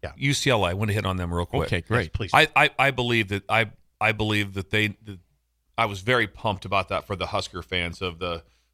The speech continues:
Speaker 2: of the loss of the coach and
Speaker 3: Chip Kelly,
Speaker 2: and, and
Speaker 3: yep.
Speaker 2: Chip Kelly, all, all the different things.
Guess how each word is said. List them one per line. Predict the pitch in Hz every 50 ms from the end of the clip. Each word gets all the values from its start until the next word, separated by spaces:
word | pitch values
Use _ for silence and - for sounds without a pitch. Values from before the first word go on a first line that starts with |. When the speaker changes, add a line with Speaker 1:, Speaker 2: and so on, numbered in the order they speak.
| _
Speaker 2:
of | _ 101 90 82
the | 92 - 87 -
loss | 107 107 107 104 101 - -
of | 104
the | 98 95
coach | - - 113 98 95 95 92 92 - -
and | 92 87
Speaker 3:
Chip | 82 - 113 -
Kelly, | - 110 90 76 92 107
Speaker 2:
and, |
and | 101
Speaker 3:
yep. | 92 127
Speaker 2:
Chip | - 113 - -
Kelly, | 113 104 90
all, | 82 101 - -
all | 127 131
the | 120
different | 113 110 101 107 107
things. | 104 110 110 107 -